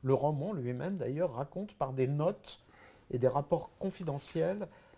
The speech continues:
la, une mission d'observation par des services secrets non identifiés, euh, une mission d'observation d'un fonctionnaire, d'un jeune fonctionnaire, afin de pouvoir à un moment le recruter. Donc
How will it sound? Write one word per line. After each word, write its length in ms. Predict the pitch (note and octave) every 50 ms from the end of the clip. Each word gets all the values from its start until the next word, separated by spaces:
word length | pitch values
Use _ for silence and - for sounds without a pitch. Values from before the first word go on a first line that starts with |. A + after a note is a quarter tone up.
| _ _ _ - - -
la, 640 | C#3 C3+ C#3 C#3+ C#3 C3 B2+ B2+ A#2 A2+ B2 - - -
une 180 | E3 E3 E3 E3+
mission 460 | E3+ F#3 A3 A3+ - - - A#3 A#3+
d'observation 920 | G3+ F#3 F3 - - - - D3 C#3 C#3 C#3 - - - - C#3 C#3+ F3+ G3 -
par 220 | - B2+ G#2+ A#2 A#2+
des 140 | A#2+ B2
services 420 | A#2+ - D#3 C3+ B2+ C#3 C#3+ C3+ -
secrets 600 | - - C#3+ B2 G#2 - - - C3+ C#3 C3+ - - - - - _ _ - - -
non 260 | A#2+ C3+ D#3 E3+ F3 E3
identifiés, 800 | D#3 D3+ C#3 B2+ C3 B2 - - A#2+ - - - C3 C#3 F#3 A3+ - - - - - - - - - -
euh, 380 | C3+ C#3 C#3+ C#3+ C#3 C#3 C#3 B2+
une 100 | D#3 E3
mission 280 | E3+ G3+ G3+ - - A#3+
d'observation 800 | A3 F3+ D#3 - - E3+ D3+ C#3+ C#3+ C#3 - - G3+ A3+ A#3+ A3
d'un 200 | F3+ E3 E3+ E3
fonctionnaire, 720 | - G3 F#3+ E3+ - - - E3 C#3 A#2+ A#2 B2 D3+ E3+
d'un 120 | C#3+ G#2 G2
jeune 200 | C3 F#3 G3 F#3+
fonctionnaire, 720 | - F3 D3+ C3 - - C#3 A#2+ B2+ C#3 D3+ F3+ G#3+ A3 - - - - - _ _ _ -
afin 460 | - D3+ C#3+ D3 - - F#3+ G3+ A3+ C4 - - _ _ _ - _ _ - - - A#2
de 100 | B2 C#3+
pouvoir 440 | C#3 - C#3 B2+ A#2+ D#3+ F#3+ F#3+ E3+
à 60 | C#3+
un 120 | A#2 A#2+
moment 320 | B2 B2 A2 A#2 C3+ D#3+ F#3
le 140 | F3 A#2+ A2
recruter. 760 | G#2+ D3+ F3 - - - D#3+ C#3 B2 - - A2 B2+ F#3+ - _ - - - - - _ -
Donc 340 | B2+ C3+ F3 E3 - -